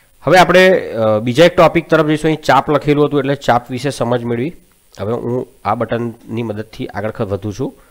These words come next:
અને હવે આ જે વ્યવસ્થા છે એને મદદથી હું વૃત્તાંશને સમજી શકીશ. તો સવાલ એ થાય કે વૃત્તાંશ કોને કહેવાય? તો વૃત્તાંશ કોને કહેવાય?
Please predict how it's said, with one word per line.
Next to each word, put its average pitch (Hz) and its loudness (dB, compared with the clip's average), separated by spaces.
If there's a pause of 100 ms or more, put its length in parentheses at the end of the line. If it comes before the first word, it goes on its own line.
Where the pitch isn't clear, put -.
(680)
અને 101 -4
હવે 110 -2 (140)
આ 143 2 (1000)
જે 123 -2
વ્યવસ્થા 123 0
છે 127 -2
એને 110 -4
મદદથી 113 -4
હું 117 -6
વૃત્તાંશને 113 0
સમજી 85 -10
શકીશ. - -20 (1000)
તો 156 -2
સવાલ 160 4
એ 202 6
થાય 196 2
કે 208 2
વૃત્તાંશ 131 2
કોને 110 2
કહેવાય? 87 -12 (1400)
તો 190 4
વૃત્તાંશ 120 0
કોને 139 4
કહેવાય? 104 -2